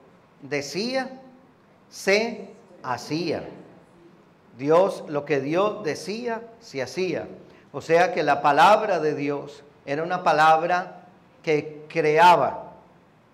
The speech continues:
Es decir, que sacaba, en primer lugar, que lo que no era, comenzara a ser. Pero también esa palabra de Él, sobre todo,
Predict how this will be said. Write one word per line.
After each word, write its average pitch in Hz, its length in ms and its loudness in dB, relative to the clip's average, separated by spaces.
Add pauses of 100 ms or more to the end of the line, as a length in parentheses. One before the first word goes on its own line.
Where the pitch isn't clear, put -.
(600)
Es 190 260 0
decir, 165 720 -4 (600)
que 147 500 0
sacaba, 196 1080 2
en 143 120 -8
primer 151 380 -4
lugar, 208 340 2
que 196 140 -4
lo 151 160 -4
que 151 120 -4
no 160 220 -2
era, 254 400 2 (420)
comenzara 185 920 -2 (500)
a 131 140 -4
ser. 160 520 2 (840)
Pero 220 300 4
también 185 720 0
esa 175 280 -10
palabra 170 520 2
de 151 240 0
Él, 147 160 -4
sobre 135 380 -6
todo, 143 520 -4